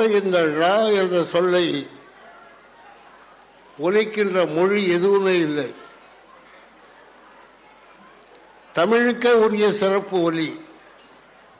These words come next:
இந்த ஒலியை நான் எங்கு கண்டேன் என்றால், இன்றைக்கு ஆஸ்திரேலியாவில் இருக்கிற பழங்குடி மக்கள் இந்த நகரத்தை ஒலித்துக் கொண்டிருக்கிறார்கள்.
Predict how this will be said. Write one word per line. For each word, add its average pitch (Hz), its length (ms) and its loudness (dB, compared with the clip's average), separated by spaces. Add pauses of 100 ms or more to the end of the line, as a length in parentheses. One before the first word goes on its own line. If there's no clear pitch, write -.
(960)
இந்த 196 340 0
ஒலியை 233 480 2
நான் 208 300 0
எங்கு 214 340 0
கண்டேன் 202 400 0
என்றால், 156 640 0 (1400)
இன்றைக்கு 180 720 0
ஆஸ்திரேலியாவில் 208 960 2
இருக்கிற 180 360 0
பழங்குடி 220 640 0
மக்கள் 196 400 -2
இந்த 202 320 0
நகரத்தை 196 580 -2
ஒலித்துக் 185 480 -4
கொண்டிருக்கிறார்கள். 165 920 -4